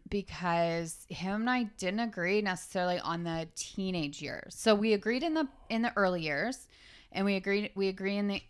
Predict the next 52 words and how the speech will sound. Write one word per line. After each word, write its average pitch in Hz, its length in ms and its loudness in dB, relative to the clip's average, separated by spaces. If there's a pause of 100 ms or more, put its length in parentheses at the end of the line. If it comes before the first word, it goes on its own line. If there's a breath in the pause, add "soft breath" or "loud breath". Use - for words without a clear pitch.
(120)
adult 180 360 2
years, 156 240 -4
but 175 160 -6
the 160 80 -6
teen 202 280 -2
years, 208 240 0
I 208 60 2
have 190 120 -2
to 190 80 -8
say, 185 180 -4
were 170 100 0
pretty 170 240 -6
sticky - 380 -6
for 160 160 -6
him 147 220 -8
and - 80 -8
I. 240 280 -4
Like, 233 240 -2
we 180 120 0
just, 175 280 -4
I'm 190 240 0
much 180 280 -4
more, 165 560 2 (680 soft breath)
I 247 120 8
was 370 200 2
much 339 300 2
more 330 200 6
like, 285 280 4 (160)
"I 208 100 0
don't 269 140 4
know, 190 160 4
they'll 208 160 2
figure 190 320 0
it 170 60 4
out, 170 280 4
and 175 100 -6
if - 200 -8
they 170 120 -2
need 170 200 -2
us, 165 280 -2
we're 165 120 -2
here." 160 360 2
And 160 160 -2
he 170 300 -2
was 170 320 -2
much 160 300 -4
more, 156 200 -4
like, 147 220 -8
thumb 151 880 -2
on 156 200 -4
you, 151 200 -10
like, 160 280 0